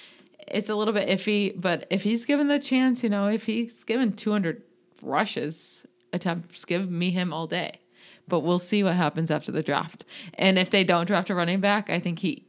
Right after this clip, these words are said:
easily sees at least a hundred fifty, two hundred attempts, don't you?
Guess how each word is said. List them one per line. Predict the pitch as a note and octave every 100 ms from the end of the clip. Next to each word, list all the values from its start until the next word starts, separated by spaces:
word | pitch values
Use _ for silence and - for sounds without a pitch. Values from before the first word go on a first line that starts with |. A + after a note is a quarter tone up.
| _
easily | - F#3 D#3 E3 E3
sees | E3 E3 -
at | D#3
least | E3 F3
a |
hundred | E3 D#3+ C#3+
fifty, | - D3 - E3
two | - - E3
hundred | E3 D3 D3 D3 -
attempts, | - G3+ A3+ G3
don't | F3+ E3+
you? | - G3